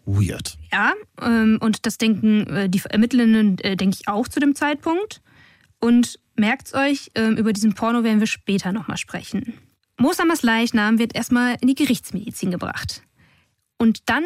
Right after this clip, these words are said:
Speaker 2: gerät sein Chauffeur, Andreas K. heißt er, als erster ins Visier der Ermittlungen. Ich meine, er war der Erste am Tatort, äh, derjenige, der die Polizei gerufen hat. Und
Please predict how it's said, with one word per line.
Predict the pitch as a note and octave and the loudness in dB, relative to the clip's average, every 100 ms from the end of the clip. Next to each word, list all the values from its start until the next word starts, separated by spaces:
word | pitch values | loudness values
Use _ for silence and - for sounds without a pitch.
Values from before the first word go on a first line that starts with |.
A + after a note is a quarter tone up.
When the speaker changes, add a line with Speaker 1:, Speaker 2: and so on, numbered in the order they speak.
| G4 | -4
Speaker 2:
gerät | - B3+ A3 A#3+ - | -2 0 2 2 0
sein | A3+ A3 A3 | -4 0 0
Chauffeur, | - B3 - - B3+ F#3+ F#3+ C4 - | 0 -4 -4 -2 -2 0 -2 -4 0
Andreas | A#3 A#3+ C4 C#4 - | 0 2 0 -2 -8
K. | - C4 A3+ F3 G#3 - | -4 0 0 -2 -8 -10
heißt | F3+ - | -10 -6
er, | G#3+ B3 D4+ _ - | -4 -2 -4 _ -6
als | B3 - | -6 -2
erster | B3+ C4 D4 | -2 -2 -2
ins | C4+ - | -2 2
Visier | C#4 A3+ G3 | 4 4 2
der | E3 | 0
Ermittlungen. | F3+ F#3 F#3 F3 F3+ A#3+ - - - | -6 -6 -6 -4 -4 -4 -8 -20 -4
Ich | A#3+ | 0
meine, | A#3+ G#3 | 2 2
er | |
war | F#3+ | 0
der | F3+ - | -2 -4
Erste | E3 - E3 | -6 -8 -8
am | E3 | -2
Tatort, | B3+ C4+ B3+ C4 C4+ - _ | 0 0 0 -2 -2 -4 _
äh, | - G#3 | -4 -2
derjenige, | F#3 F#3 F#3+ F3+ F3 | 0 0 0 0 -2
der | F3 | -2
die | F3+ | 0
Polizei | A#3+ B3 F4 | 0 0 0
gerufen | E4 D#4 D4+ D4+ | 0 0 2 2
hat. | C#4+ C#4+ - - _ _ - | 2 -2 -8 -20 _ _ -4
Und | D#4+ A4 - | 0 0 -4